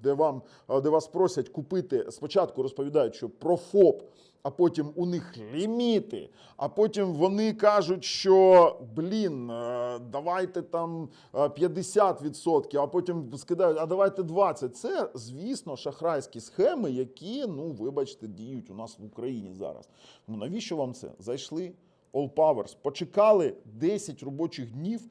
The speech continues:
забрали свою станцію чесно від виробника,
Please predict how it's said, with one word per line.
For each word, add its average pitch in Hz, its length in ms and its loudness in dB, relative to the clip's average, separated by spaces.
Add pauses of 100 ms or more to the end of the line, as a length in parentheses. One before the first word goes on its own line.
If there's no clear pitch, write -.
(200)
забрали 151 480 2
свою 139 240 -6
станцію 180 560 -2
чесно 175 480 -6
від 131 200 -10
виробника, 143 720 -2